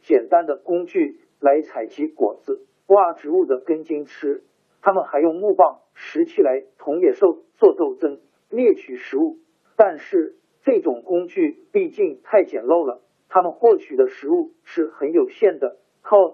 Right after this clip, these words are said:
单个人的力量没法生活下去，只好过着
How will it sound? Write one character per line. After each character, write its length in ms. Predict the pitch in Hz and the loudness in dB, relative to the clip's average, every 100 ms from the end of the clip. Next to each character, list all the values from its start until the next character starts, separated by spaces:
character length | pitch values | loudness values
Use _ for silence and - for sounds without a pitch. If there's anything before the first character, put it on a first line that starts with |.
| - | 0
单 240 | 226 214 | 0 0
个 140 | 233 147 | 0 0
人 180 | 117 | -2
的 80 | 135 | -4
力 160 | 151 190 | -2 0
量 220 | 135 - _ _ - | -2 -6 _ _ -2
没 220 | 139 196 | 0 2
法 240 | 180 120 | 0 -2
生 220 | - 202 185 | -6 -6 -2
活 220 | 131 135 | 0 2
下 220 | 180 135 | 0 -2
去， 360 | - 139 127 _ _ _ | -8 -10 -10 _ _ _
只 220 | 170 190 | 0 2
好 200 | 170 131 | 2 -2
过 300 | - 233 208 | 0 2 2
着 240 | - 131 | 0 -10